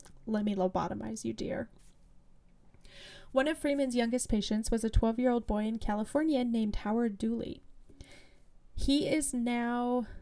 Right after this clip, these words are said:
I think he's, like, seventy-three, but he, in two thousand five, he was featured in an article at the age of fifty-six.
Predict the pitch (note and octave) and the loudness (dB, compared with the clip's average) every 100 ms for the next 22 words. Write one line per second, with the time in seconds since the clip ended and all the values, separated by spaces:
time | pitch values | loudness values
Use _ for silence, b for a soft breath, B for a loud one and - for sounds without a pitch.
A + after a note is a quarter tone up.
0 | b b b G#3+ - A#3+ D#4+ D#4+ D#4 - | b b b -6 -2 -2 -2 -2 -4 -2
1 | A3 G#3 G3+ - - B3 - b b b | -2 0 -2 -2 -2 -2 -6 b b b
2 | b B3 A#3+ B3 - - A3+ C4+ B3+ B3 | b 4 6 4 2 -2 -2 2 2 2
3 | A3 G#3+ A3 A#3 A3 - A#3 A3+ A3+ G#3+ | 2 2 2 0 0 0 -2 0 0 0
4 | G#3+ G3 G3+ G#3+ A#3+ A#3+ B3+ - - G#3+ | -2 -2 -4 -2 -2 0 -2 -6 -8 -2
5 | G#3+ G#3 G#3+ G#3+ - - - - - - | -2 -2 -6 -8 -8 -6 -6 -8 -10 -14